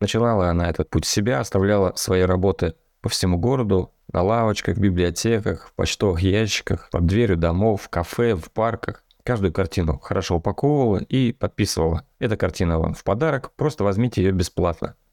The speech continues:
Начала она дарить свои картины, как мы помним, в две тысячи пятнадцатом году. И спустя восемь лет, в две тысячи двадцать третьем году, в проекте приняли участие уже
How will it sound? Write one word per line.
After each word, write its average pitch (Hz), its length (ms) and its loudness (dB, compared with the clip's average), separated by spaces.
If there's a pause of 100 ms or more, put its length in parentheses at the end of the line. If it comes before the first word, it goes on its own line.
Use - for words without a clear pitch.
(180)
Начала 107 340 0
она 90 140 2
дарить 92 360 0
свои 90 340 2
картины, 87 500 0
как - 200 -4
мы 90 120 2
помним, 90 520 2
в - 40 -12
две 104 140 0
тысячи - 320 -2
пятнадцатом - 560 -2
году. 110 480 -2
И 113 60 -2
спустя 120 400 0
восемь 123 260 2
лет, 160 320 -2 (160)
в 95 60 0
две 92 160 2
тысячи 95 260 -2
двадцать 90 320 -2
третьем 92 300 0
году, 123 400 -2 (100)
в - 40 -20
проекте 113 420 0
приняли 101 320 2
участие 92 520 0
уже 85 300 2